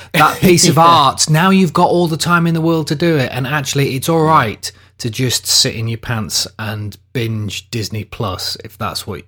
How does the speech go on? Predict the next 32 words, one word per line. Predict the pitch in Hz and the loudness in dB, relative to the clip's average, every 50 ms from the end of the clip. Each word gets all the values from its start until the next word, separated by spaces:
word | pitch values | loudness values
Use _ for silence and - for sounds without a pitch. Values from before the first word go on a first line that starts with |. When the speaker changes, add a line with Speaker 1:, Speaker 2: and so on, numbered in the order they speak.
| _ _ _ _ _ | _ _ _ _ _
Speaker 1:
is | - 117 95 | -10 -10 -8
gonna | - - 98 95 | -8 -8 -10 -8
get | 87 101 95 80 | -8 -8 -10 -10
you | 90 | -10
<laughs> | - - | -12 -10
through | - 110 147 139 | -4 -2 -2 -2
it, | - 117 104 90 | -2 -4 -6 -8
I | 90 | -8
think. | - - 110 101 92 - - - _ - - - - - _ | -8 -8 -8 -8 -10 -12 -18 -20 _ -20 -20 -20 -20 -12 _
You | - | -4
know, | 117 113 | -2 0
you | 120 131 143 | 2 4 4
don't | 151 143 120 | 4 2 0
have | - - 147 147 156 147 - - - - | -2 -2 0 0 0 0 -2 -8 -12 -8
to | - 139 | -4 -2
Speaker 2:
Were | 135 | 0
you | 135 143 143 | 0 0 0
watching | 160 - - - - 113 101 | 0 -2 -4 -6 -6 -4 -4
me | 92 90 87 | -4 -6 -6
last | 90 87 - - - - | -8 -8 -8 -10 -10 -10
week | 95 90 - - | -12 -14 -12 -10
or | - | -10
something? | - - 107 104 131 | -10 -8 -6 -6 -6
Speaker 1:
<laughs> | - - - 143 117 - 156 151 - 185 147 - - 147 - - - 151 135 - - 143 139 - - 131 131 - - - 123 - - - 110 131 147 151 151 - - 147 139 127 - _ _ _ | 0 2 4 4 4 4 0 2 2 0 0 2 2 0 0 2 0 0 -2 0 -2 -4 -4 -4 -6 -6 -6 -6 -4 -4 -4 -4 -4 -4 -4 -4 -4 -4 -6 -6 -6 -6 -6 -6 -8 _ _ _
You | - 170 | 0 0
know, | 147 143 | 2 2
you | 147 156 165 | 2 2 2
don't | 156 185 180 156 120 | 4 4 2 2 -2
have | - - - 156 147 - - - | -4 -4 -2 -2 -2 -2 -4 -6
to | - 117 104 | -6 -6 -6
create | - - - 120 117 113 113 - - | -4 -4 -2 -2 -2 -2 -4 -4 -6
a | 110 110 | -8 -10